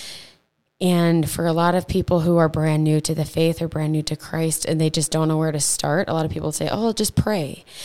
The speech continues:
you know, but sometimes we don't exactly know what prayer looks like, what it's supposed to be, because there are ways that we can pray wrong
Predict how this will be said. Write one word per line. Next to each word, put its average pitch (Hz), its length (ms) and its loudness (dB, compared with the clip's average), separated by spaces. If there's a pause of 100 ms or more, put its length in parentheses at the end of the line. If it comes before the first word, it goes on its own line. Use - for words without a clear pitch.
(200)
you 175 80 2
know, 156 160 2
but 175 400 2
sometimes 196 400 2
we 185 80 2
don't 185 180 4
exactly 170 500 2
know 156 220 4
what 156 280 4
prayer 156 420 2
looks 147 340 -2
like, 170 240 0
what 160 120 2
it's 156 120 -2
supposed 160 360 0
to 156 80 -2
be, 156 180 0
because 170 360 -2
there - 220 0
are 208 220 4
ways 190 380 6
that 160 100 4
we 160 140 2
can 156 180 -2
pray 151 300 0
wrong 143 560 -2